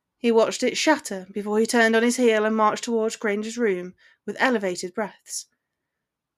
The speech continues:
Mumbling her password, he instantly calmed as he greedily inhaled the air in her room. Definitely Granger. He studied his surroundings critically,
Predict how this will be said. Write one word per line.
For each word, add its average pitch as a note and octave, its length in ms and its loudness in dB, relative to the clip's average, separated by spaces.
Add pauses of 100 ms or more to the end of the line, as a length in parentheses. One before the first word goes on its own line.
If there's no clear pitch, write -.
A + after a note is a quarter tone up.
Mumbling F#3 340 0
her G#3 100 0
password, A#3 560 -2
he A#3+ 140 -8
instantly C#4+ 480 -2
calmed F#3 460 -2
as F3 120 -8
he G3 120 -4
greedily G#3 560 2
inhaled F#3+ 340 -2
the - 120 -4
air A3+ 200 2
in F#3 60 -4
her F3+ 120 -8
room. F#3 340 -8 (1080)
Definitely G3+ 640 -4
Granger. F3+ 520 -10 (1600)
He C#4 100 0
studied D4+ 320 6
his D4+ 180 2
surroundings B3 680 4
critically, F#3 580 -6